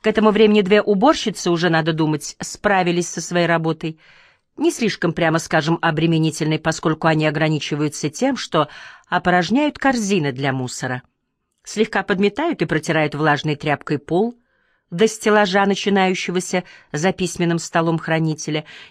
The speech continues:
и никакими силами, ни лаской, ни таской невозможно заставить их продвинуться чуть дальше, потому что они уверяют,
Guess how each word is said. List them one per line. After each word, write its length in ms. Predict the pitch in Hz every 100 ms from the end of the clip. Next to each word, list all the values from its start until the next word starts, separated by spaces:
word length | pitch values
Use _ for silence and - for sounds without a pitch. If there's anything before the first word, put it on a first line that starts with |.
| -
и 140 | 175
никакими 680 | 185 330 339 285 - 233 214
силами, 640 | - 156 139 131 131 127 _ -
ни 140 | 151 139
лаской, 800 | 139 208 262 - - 233 214 _ _ _ -
ни 220 | 180 190
таской 880 | - 165 180 240 - - 254 254 _ _ -
невозможно 840 | 185 214 269 226 220 165 151 160
заставить 600 | 156 165 - 160 151 151
их 180 | 151 - - - _
продвинуться 680 | 196 185 175 175 165 - 240
чуть 300 | - 262 196
дальше, 460 | 131 110 - - 139 _ _ _ _ _ _ _ -
потому 300 | 139 123 113
что 180 | - 113
они 160 | 101
уверяют, 520 | 135 196 151 123 107